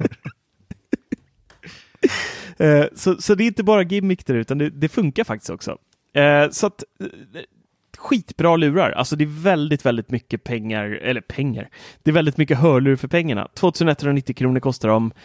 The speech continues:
Batteritid på upp till åtta timmar och sen trettio timmar tutti med laddningsfodralet.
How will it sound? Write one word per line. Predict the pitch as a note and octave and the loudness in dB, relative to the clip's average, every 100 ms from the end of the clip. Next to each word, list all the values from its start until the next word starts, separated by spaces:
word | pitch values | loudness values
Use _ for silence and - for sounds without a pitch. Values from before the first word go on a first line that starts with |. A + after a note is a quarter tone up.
| - - | -20 -6
Batteritid | - C#3+ D3+ C#3+ A#2 - C#3+ C3 B2+ | -2 0 2 0 0 0 2 2 0
på | - | 0
upp | B2 - | 0 2
till | C3 | -2
åtta | A2+ A2 | -2 -6
timmar | - A2 G#2+ G#2 | -2 0 2 0
och | G#2+ - | 0 -4
sen | B2 G#2+ | -4 -4
trettio | - A2+ - | -4 -6 -6
timmar | A2 A2 G2 | -6 -4 -4
tutti | - A2+ - _ G#2+ G2+ - | -4 -6 -6 _ -2 -2 -4
med | A2 A2 G2+ F2 F2 - | -6 -4 -2 -4 -6 -8
laddningsfodralet. | A#2 A2 G#2 F2+ F#2 - - - A#2 A2+ B2+ - - B2 E3+ D3 F#2+ - | -2 -2 -2 -8 -8 -12 -16 -4 -2 0 -2 -2 0 2 2 2 -2 -10